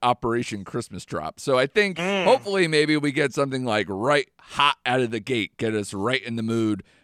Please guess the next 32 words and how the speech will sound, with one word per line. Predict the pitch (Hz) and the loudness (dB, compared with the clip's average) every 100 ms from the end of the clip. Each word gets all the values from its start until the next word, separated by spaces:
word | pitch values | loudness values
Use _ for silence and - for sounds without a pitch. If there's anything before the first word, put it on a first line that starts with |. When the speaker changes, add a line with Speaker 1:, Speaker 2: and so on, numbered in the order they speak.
| - | -4
Speaker 1:
right | 117 113 - | 0 0 -2
from | 113 | -4
Speaker 2:
Mm. | 104 | -4
Speaker 1:
the | |
start. | - - 120 107 98 _ _ _ | -4 2 4 4 2 _ _ _
That | 113 127 170 | 2 4 4
comes | - 165 139 | 0 -2 2
out | 139 127 | 4 4
in | 127 | 2
November. | 120 117 107 127 123 120 110 - _ _ _ | 2 2 2 0 2 4 2 0 _ _ _
Uh, | 123 120 - | 4 4 2
another | 120 196 277 202 | 2 4 4 2
film, | - 139 131 127 - | 4 4 4 2 2
you | 151 | 4
know, | 139 | 6
like | 135 131 | 4 2
you | 147 202 | 0 2
were | 180 | 2
saying, | - 143 131 120 | 2 0 0 -2
like, | 110 104 - | -2 -4 -2
"Oh, | 175 160 147 135 | 4 6 8 6
this, | 110 127 151 - - | 2 2 2 0 -10
you | - 123 | -4 0
know, | 120 | 0
if | 90 113 | 0 -4
you | 113 117 | -4 -4
present | 101 143 120 180 208 - | -4 -8 0 0 0 -2
this, | 139 131 101 - - _ - | 2 2 2 -6 -18 _ -2
I | 123 139 | 2 2
will | 135 117 | 2 2
watch | 117 117 113 | 2 2 0
it." | 98 87 | -4 -6